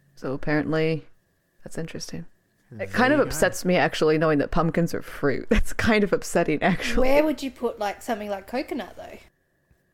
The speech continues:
Speaker 1: It's a fruit. Oh, that's a good
Speaker 3: But
Speaker 1: point.
Speaker 3: it's no seeds.
Speaker 2: Oh.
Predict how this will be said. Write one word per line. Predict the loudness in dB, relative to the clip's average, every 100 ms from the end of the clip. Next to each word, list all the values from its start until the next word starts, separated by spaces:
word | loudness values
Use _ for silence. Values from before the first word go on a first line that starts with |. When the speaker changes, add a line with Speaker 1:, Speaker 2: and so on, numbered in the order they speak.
| _ _ _ _ _ _ _
Speaker 1:
It's | -4
a | -2
fruit. | 2 4 4 0 -6 -10 0
Oh, | 2 4
that's | 4
a | 2
good | 2
Speaker 3:
But |
Speaker 1:
point. | 2 2 0
Speaker 3:
it's | -2
no | -6
seeds. | -4 -4
Speaker 2:
Oh. | -2 0 0 2 2 2 0 -2 -4 -8